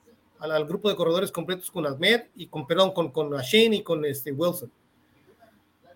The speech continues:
Porque todavía está la, la posibilidad abierta de con, con Jonathan Taylor.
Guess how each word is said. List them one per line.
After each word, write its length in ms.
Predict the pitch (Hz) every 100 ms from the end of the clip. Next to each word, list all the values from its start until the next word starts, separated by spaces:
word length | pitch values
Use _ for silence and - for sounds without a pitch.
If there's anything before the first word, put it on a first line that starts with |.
| _ _ _ _ _ _ _ _ - _ _ _ _ -
Porque 220 | 226 240
todavía 200 | 240 254
está 140 | 254 277
la, 140 | 262
la 180 | 233 208
posibilidad 400 | 202 214 214 220
abierta 320 | 202 214 214
de 140 | 170
con, 220 | - 165 127
con 240 | 160 135
Jonathan 520 | - 170 185 196 165
Taylor. 360 | 135 170 143 120